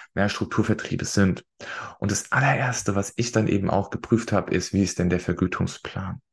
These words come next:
Weil da kamen dann teilweise auch, ja,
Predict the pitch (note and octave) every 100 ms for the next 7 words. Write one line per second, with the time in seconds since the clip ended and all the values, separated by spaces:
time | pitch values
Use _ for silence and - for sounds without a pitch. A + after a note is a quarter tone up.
0 | _ - - - _ _ _ F2 G#2+ D3+
1 | G3+ - G2+ A2+ A2+ G#2+ G2 G2+ G2+ G2
2 | G2 F#2 F2+ F#2 F2+ - - - - F2+
3 | - F2 F2+ F2